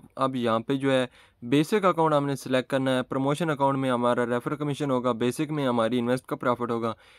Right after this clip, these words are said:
नीचे हमने क्वांटिटी सिलेक्ट करनी है, क्वांटिटी यहाँ से हमने ऐड कर लेनी है जो डेली विड्रॉ लिमिट है। उसके बाद जो है यहाँ पे अपना वॉलेट एड्रेस ऐड कर देना है and नीचे अपना सिक्योरिटी पासवर्ड ऐड करके यहाँ से हम कन्फर्म करेंगे।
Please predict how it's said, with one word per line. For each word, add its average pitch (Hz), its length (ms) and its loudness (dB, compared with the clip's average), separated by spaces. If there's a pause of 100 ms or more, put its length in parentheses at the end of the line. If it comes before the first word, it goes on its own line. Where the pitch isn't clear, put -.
(200)
नीचे 170 220 2
हमने 165 240 4
क्वांटिटी 151 520 2
सिलेक्ट 135 320 0
करनी 127 260 0
है, 123 60 0
क्वांटिटी 127 460 -4
यहाँ 127 220 0
से 120 140 -6
हमने 117 320 -2 (460)
ऐड 127 280 2
कर 143 160 2
लेनी 131 240 0
है 123 80 0
जो 123 360 0
डेली 135 280 0
विड्रॉ 120 340 2
लिमिट 135 320 -2
है। 123 180 2
उसके - 300 -4
बाद 165 180 2
जो 156 100 0
है 151 60 0
यहाँ 123 180 2
पे 143 140 -4
अपना 139 220 -2
वॉलेट 127 420 2
एड्रेस 143 360 0
ऐड 123 180 2
कर 123 160 0
देना 120 260 -2
है 117 140 0 (420)
and 147 260 4
नीचे 143 260 0
अपना 139 280 2
सिक्योरिटी 147 380 -2
पासवर्ड 131 360 -2
ऐड 123 160 2
करके 120 320 -4
यहाँ 117 200 0
से 147 160 -4
हम 135 140 0
कन्फर्म 143 540 -2
करेंगे। 131 480 0